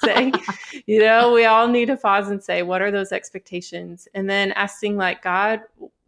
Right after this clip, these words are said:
Speaker 1: which ones of those can I lay down?" And yes, that can be hard and scary, but if someone's listening, just pausing and saying, "What's one thing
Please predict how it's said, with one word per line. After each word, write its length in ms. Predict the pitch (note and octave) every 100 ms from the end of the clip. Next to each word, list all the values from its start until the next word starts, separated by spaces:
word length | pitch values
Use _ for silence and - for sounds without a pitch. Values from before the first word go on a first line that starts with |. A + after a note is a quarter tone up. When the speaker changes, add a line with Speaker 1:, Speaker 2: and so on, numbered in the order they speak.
| F#3 _
Speaker 1:
which 280 | G#3 A3 -
ones 460 | A3+ A#3+ A#3+ A#3+ -
of 160 | G3
those 440 | F#3+ F#3+ G#3+ C4+ -
can 260 | - G#3
I 280 | - F3+ F#3+
lay 260 | F#3 F3 F3+
down?" 500 | F3 D#3+ D#3+ D#3 F3+ _ - _ -
And 180 | G3+ G#3+
yes, 240 | A3+ A3+
that 200 | G3+ -
can 100 | G#3
be 80 | G#3+
hard 300 | F#3+ F3+ F#3
and 100 | F#3+
scary, 420 | - F3+ F3+ F3
but 140 | E3+ F3
if 60 |
someone's 480 | - F#3+ G3+ G3+ G3
listening, 640 | F3 - F#3+ G3 G#3+ A3+ - _ _ _ _ _
just 260 | - F#3 -
pausing 460 | F#3+ F#3+ G3+ G#3 G3
and 160 | F#3
saying, 600 | - F3 E3+ F3 F3 F3+ - - _ -
"What's 440 | G3 F#3+ - - -
one 640 | F3 F3+ F3+ G#3+ C4 C#4+ _
thing 520 | G3+ F#3+ F#3 F#3+ B3+